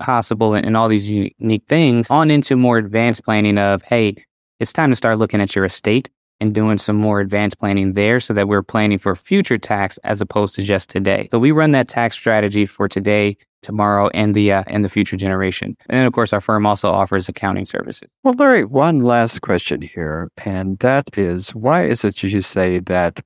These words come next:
Speaker 2: our books are the key to effective tax and financial planning? And give us some tips on really how to get our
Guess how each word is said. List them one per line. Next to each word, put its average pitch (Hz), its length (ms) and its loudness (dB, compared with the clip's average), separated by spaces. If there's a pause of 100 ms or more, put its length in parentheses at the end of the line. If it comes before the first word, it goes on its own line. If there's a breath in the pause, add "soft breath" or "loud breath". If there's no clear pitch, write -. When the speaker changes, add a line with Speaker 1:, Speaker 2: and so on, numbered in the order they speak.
Speaker 2:
our 90 240 0
books 143 580 -2
are 101 240 2
the 104 80 -4
key 117 440 2
to 90 360 -2
effective 95 640 -4
tax 117 500 -2 (120)
and 92 520 -4
financial 90 1160 -2
planning? 127 760 0
And 131 180 0
give 185 120 0
us 156 100 -4
some 113 160 -4
tips - 400 -4
on 80 300 -2
really 82 340 -2
how 82 320 -4
to 82 280 -6
get 80 220 -6
our 78 300 -4